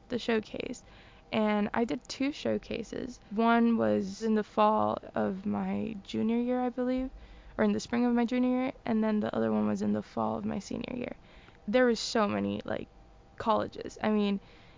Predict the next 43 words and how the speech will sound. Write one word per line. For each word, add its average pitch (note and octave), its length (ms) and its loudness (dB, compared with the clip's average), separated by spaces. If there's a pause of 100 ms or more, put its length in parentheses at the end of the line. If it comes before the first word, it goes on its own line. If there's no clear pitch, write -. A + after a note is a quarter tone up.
you D4 120 0
know, A#3 80 6
you B3 260 0
know C#4 120 6
the G#3+ 100 2
big G3+ 280 0
schools G#3 520 2
and G#2 140 2
all G#2 120 4
that - 180 0
stuff, G#2+ 340 0
and G#2 160 0
then G2+ 220 2
when G2+ 280 -2 (140)
they - 160 0
came A3+ 300 0
and G#3+ 120 0
they're G#3+ 120 -2
like, G#3 160 -4 (180)
"We're D4 100 -2
from B3 220 0
here, C4+ 300 -2
we're A#3+ 140 -4
from," - 280 -10
I - 20 -6
was G3+ 140 -10
like, - 220 -12 (180)
"Where C4+ 200 -4
is A#3+ 340 -12
this? - 340 -10
Like, B3 160 -6
I've A3+ 140 0
never B3 420 2
heard B3 200 2
of A3 100 -2
these G#3+ 180 0
schools D#4+ 320 2
before." G#3+ 380 4
I G3+ 80 6
was G#3+ 140 -2
like, G#3+ 140 0
"Wow." C#4 320 -2 (600)
And, C3 400 4